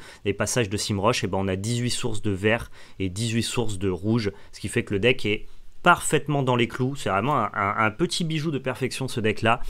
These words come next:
très très puissant, très très proactif, capable de tuer tour quatre. Euh, c'est vraiment le deck, euh, à jouer en ce moment. C'est le tier un défini du format.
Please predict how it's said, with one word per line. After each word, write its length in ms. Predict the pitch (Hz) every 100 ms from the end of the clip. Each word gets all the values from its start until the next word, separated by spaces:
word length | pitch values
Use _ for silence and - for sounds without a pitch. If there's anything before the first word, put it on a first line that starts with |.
| - - -
très 200 | - 180
très 200 | - 147
puissant, 400 | - 127 - 123
très 180 | - 131
très 160 | -
proactif, 480 | 123 110 113 - 127
capable 340 | - 113 117 104
de 80 |
tuer 260 | 110 - 113
tour 280 | - 107 -
quatre. 400 | - 151 - - - - - -
Euh, 260 | 98 101 101
c'est 200 | 95 -
vraiment 260 | 104 127 135
le 220 | 123 147
deck, 380 | 131 143 143 -
euh, 220 | 113 104 110
à 160 | 120
jouer 240 | 107 120 131
en 80 |
ce 140 | 117 120
moment. 260 | 113 139 143 - -
C'est 220 | - 127
le 200 | 139 196
tier 200 | 202 180
un 180 | 160 165
défini 480 | 143 143 - 143 139
du 80 |
format. 480 | 120 - 110 113 127